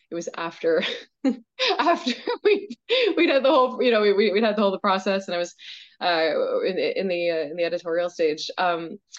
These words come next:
and, uh, and, and they liked it, but they were also kind of, um, uh,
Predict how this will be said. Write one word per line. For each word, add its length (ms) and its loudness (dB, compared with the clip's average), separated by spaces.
and, 440 0
uh, 40 0
and, 360 2
and 160 2
they 100 4
liked 340 -2
it, 240 -4
but 100 0
they 100 4
were 140 4
also 400 0
kind 380 0
of, 280 0
um, 420 -4
uh, 420 -8